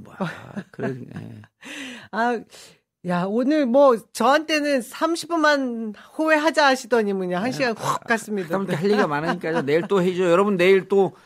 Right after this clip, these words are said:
Speaker 1: 다시 다 여섯 시 반에 찾아뵙고요. 그리고, 어, 마지막으로 여러분, 이큐 채널,
Speaker 2: 아하.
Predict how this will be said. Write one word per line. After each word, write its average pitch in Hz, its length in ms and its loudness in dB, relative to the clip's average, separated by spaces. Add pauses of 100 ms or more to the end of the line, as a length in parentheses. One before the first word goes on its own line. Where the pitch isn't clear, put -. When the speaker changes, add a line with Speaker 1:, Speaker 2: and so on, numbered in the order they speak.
(120)
Speaker 1:
다시 147 260 -4
다 151 240 -2
여섯 147 260 0
시 156 140 -12
반에 170 180 0
찾아뵙고요. 165 680 -2 (320)
그리고, 202 540 6 (320)
어, 160 140 4
마지막으로 208 500 6
여러분, 190 380 4
이큐 220 340 0
채널, 208 420 6 (200)
Speaker 2:
아하. 370 560 2